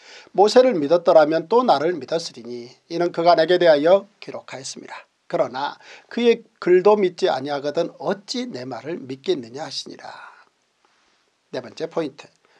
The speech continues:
사도 요한은 예수님의 자기 선언 표현 일곱 가지를 소개합니다. 요한이 증언한 예수님의 일곱 가지 기적 중 네 번째 기적은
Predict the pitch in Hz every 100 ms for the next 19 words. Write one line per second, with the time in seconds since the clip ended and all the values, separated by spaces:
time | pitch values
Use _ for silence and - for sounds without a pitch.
0 | _ - 208 220 156 131 127 135 123 _
1 | - _ - 170 196 240 226 208 208 -
2 | - - 143 233 226 220 233 254 _ _
3 | - 220 220 - 147 180 233 233 - 143
4 | 170 - 139 - - _ - - _ _
5 | _ _ _ _ 180 220 285 277 - 170
6 | 170 160 160 175 196 180 196 160 160 185
7 | 180 165 180 - 131 147 _ 123 165 214
8 | _ _ - 127 113 110 147 180 170 165